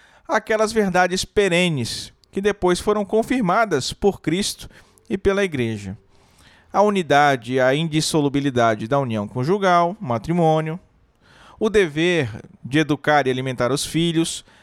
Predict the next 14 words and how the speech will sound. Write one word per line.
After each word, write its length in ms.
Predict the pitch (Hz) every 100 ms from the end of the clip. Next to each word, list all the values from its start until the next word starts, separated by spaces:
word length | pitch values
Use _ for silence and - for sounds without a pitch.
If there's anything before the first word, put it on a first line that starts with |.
| _ _ _ _ -
a 160 | 156
pecaminosidade 1700 | 156 _ - 208 202 - 180 165 160 156 156 139 120 147 170 170 143 127
do 120 | 131
suicídio, 920 | - 143 135 - 180 185 160 175 190 - _ _ _ _ _ _ _ _ -
a 80 | 170
condenação 680 | 180 160 156 143 - 143 139
ao 160 | 160
aborto. 680 | 170 135 151 165 147 - 175 _ _ _ _ _ _ _ _ _ _ _ _ _ _ _ _ _ 190
Esse 280 | 233 254
princípio 720 | 240 220 170 - - 262 185 151
fundamental 840 | 165 156 147 131 117 170 196 135
da 240 | 127 127
lei 160 | 123 131
natural 800 | 123 - 110 139 175 120 -